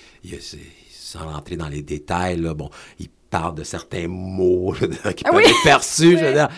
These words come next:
Speaker 1: un peu péjorativement.
Speaker 2: Ah.
Speaker 1: On fait attention à ce qu'on dit
Speaker 2: Oui,
Speaker 1: maintenant,
Speaker 2: oui,
Speaker 1: là.
Speaker 2: oui.
Speaker 1: <laughs> Et, euh, puis je m'en fous, moi, je veux dire, je suis capable même d'en rire, là.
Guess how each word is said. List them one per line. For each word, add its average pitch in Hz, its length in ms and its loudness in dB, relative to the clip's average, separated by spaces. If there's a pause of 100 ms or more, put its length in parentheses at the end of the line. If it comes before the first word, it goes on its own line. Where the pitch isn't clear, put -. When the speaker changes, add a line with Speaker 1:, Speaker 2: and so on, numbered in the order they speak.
(180)
Speaker 1:
un 131 120 -2
peu 165 140 2
péjorativement. 143 760 0
Speaker 2:
Ah. 247 220 4
Speaker 1:
On 147 60 2
fait 147 80 0
attention 139 340 4
à - 40 2
ce - 60 -2
qu'on 135 140 4
dit 202 200 6
Speaker 2:
Oui, 330 60 8
Speaker 1:
maintenant, 240 420 2
Speaker 2:
oui, 233 60 -2
Speaker 1:
là. 240 140 2
Speaker 2:
oui. 233 500 -4 (540)
Speaker 1:
<laughs> - 20 -10
Et, 143 300 -2
euh, 123 220 -2
puis 107 160 -12
je 127 100 -8
m'en 320 260 -2
fous, 127 300 -10
moi, 113 160 -2
je 107 120 -6
veux 107 60 -4 (140)
dire, 127 180 -2
je 117 60 -2
suis 117 80 -6
capable 196 320 -2
même 156 160 -4
d'en 123 220 -2
rire, 139 300 -4
là. 113 120 -6